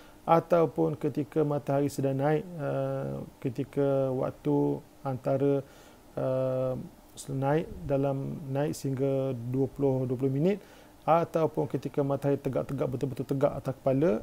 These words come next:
ataupun setengah jam, dalam lingkungan setengah jam sebelum masuk waktu maghrib, ha, maka solat tersebut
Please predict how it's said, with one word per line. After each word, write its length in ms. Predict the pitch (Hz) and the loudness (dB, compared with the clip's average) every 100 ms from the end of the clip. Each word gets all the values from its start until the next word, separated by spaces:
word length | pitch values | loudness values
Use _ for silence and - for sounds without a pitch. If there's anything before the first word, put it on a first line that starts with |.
| - | -2
ataupun 640 | 143 139 143 127 147 131 | -2 0 -2 0 0 -2
setengah 320 | - 143 135 | -2 -2 -2
jam, 320 | 120 151 135 120 - - - - - | 2 2 2 -2 -12 -20 -20 -18 -8
dalam 320 | 127 135 139 | -2 0 0
lingkungan 320 | 135 131 139 | -2 -2 -4
setengah 360 | - - 139 131 | -4 -2 -2 0
jam 160 | 135 135 | 0 -2
sebelum 320 | - 135 135 | 0 0 0
masuk 320 | 135 131 - 139 139 | -2 -4 -4 -4 -4
waktu 200 | 135 - 131 | -6 -4 -4
maghrib, 380 | 127 151 202 214 - - - - - 131 | 2 6 6 6 -6 -20 -20 -20 -6 -2
ha, 160 | 127 127 | -2 -2
maka 440 | 131 - 151 151 | -4 0 4 4
solat 360 | - 135 131 135 - | 2 0 -2 -2 -4
tersebut 480 | 135 127 143 160 | -4 0 4 4